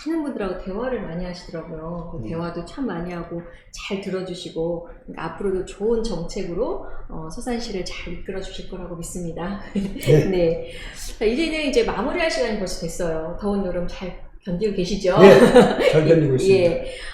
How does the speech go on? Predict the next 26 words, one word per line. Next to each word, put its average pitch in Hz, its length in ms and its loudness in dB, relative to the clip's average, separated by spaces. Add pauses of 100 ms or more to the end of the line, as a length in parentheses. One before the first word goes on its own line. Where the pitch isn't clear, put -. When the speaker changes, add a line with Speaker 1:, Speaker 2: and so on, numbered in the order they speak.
(120)
Speaker 1:
어, 196 400 0
더 269 200 0
나은 349 280 2
서산을 349 600 0
위해서 175 760 -4
또 160 220 -8
우리 160 160 -8
서산 254 300 -4
시민들에게, 240 1200 -4 (200)
어, - 380 -14 (100)
"이건 302 400 -6
꼭 - 220 -8
당부드리고 220 500 -2
싶습니다." - 760 -10
하는 220 200 -6
거와 196 420 -2 (460)
"꼭 349 160 4
이 226 60 6
말씀을 285 420 0
하고 392 160 2
싶었습니다." 220 920 -4
하는 381 240 -2
게 247 80 -2
있으실까요? 208 760 -2
Speaker 2:
네. 147 360 4 (120)
Speaker 1:
네. 175 300 -4